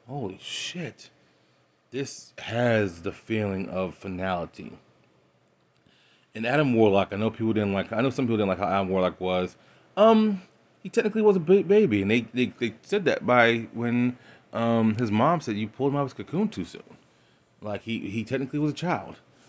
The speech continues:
So, I get it, you know, um, I wasn't really mad about it, nothing to be mad about.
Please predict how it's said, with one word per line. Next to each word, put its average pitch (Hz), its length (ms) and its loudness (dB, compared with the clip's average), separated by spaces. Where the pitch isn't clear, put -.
So, 113 540 0
I 165 80 -6
get 170 220 2
it, 196 140 0
you 120 100 -4
know, 123 420 2
um, 117 200 -4
I 117 100 0
wasn't 117 280 -2
really 110 180 -4
mad 92 420 -6
about 98 300 -2
it, 101 100 -6
nothing 92 200 -12
to 98 40 -12
be 92 80 -8
mad 110 220 0
about. 95 360 -4